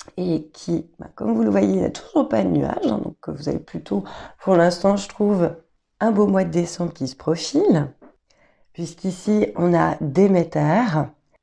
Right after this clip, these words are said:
qui est la déesse qui préside au mariage, à la procréation, hein, vous voyez, elle est enceinte, et qui régit aussi le cycle des saisons. Et là, vous voyez,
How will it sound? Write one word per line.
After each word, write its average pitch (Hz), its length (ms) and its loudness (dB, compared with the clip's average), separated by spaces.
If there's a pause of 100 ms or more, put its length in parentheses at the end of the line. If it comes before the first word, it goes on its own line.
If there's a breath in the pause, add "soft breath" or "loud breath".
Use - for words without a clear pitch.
(160)
qui - 140 -4
est 165 100 6
la 156 160 8
déesse 160 400 4
qui - 140 -6
préside 151 720 -2 (100)
au 147 100 -4
mariage, 185 920 4 (540 loud breath)
à 147 100 0
la 147 100 2
procréation, 160 800 -2
hein, 175 100 0
vous 151 100 -8
voyez, 135 500 -2
elle 160 160 -2
est 147 120 0
enceinte, 233 640 -6 (1120 loud breath)
et 240 240 0
qui - 200 -4
régit 196 320 2
aussi 214 200 0
le 208 60 0
cycle - 380 -4
des 196 140 2
saisons. 170 420 -2
Et 165 60 -2
là, 220 140 2
vous 208 100 -2
voyez, 175 500 2